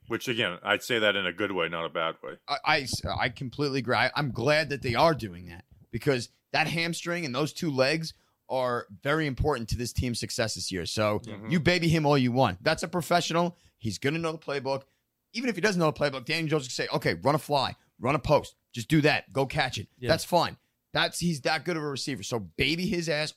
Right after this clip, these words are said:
Speaker 2: all you need to.
Speaker 3: Yeah, and a lot of people are concerned that Daniel Jones and Kenny Golladay, ha-, uh, you know, they just haven't practiced together. But also at the same time, and I, those le-, concerns are legit. But also at the same time,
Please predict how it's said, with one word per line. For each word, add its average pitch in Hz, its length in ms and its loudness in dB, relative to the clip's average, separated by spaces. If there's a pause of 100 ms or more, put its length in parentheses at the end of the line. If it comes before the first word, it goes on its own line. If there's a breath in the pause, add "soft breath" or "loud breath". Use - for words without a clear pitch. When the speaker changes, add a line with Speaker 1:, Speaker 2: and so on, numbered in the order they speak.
Speaker 2:
all 139 220 0
you 143 180 -2
need 135 240 -2
to. 80 160 -10 (160)
Speaker 3:
Yeah, 170 100 0
and 160 80 2
a 160 40 0
lot 165 180 4
of 185 60 0
people 175 260 -2
are 156 100 2
concerned 147 520 -2
that 127 120 -2
Daniel 135 240 0
Jones 127 280 -4
and - 80 -12
Kenny 131 180 -4
Golladay, 123 340 2
ha-, 120 200 -4
uh, 123 100 -2
you 117 240 -4
know, 131 140 -2
they 131 100 -2
just 131 200 0
haven't 131 300 -2
practiced 131 460 -6
together. 151 260 -2 (380 soft breath)
But 160 100 0
also 180 280 2
at 135 80 -4
the 156 40 -6
same 156 300 0
time, 151 480 -4
and 139 240 -4
I, 143 200 0
those 151 260 0
le-, 147 160 -4 (340)
concerns 175 420 0
are 156 100 2
legit. 127 340 -4 (300 loud breath)
But 156 80 0
also 160 240 0
at 165 60 -4
the - 80 -8
same 156 240 -2
time, 139 380 -4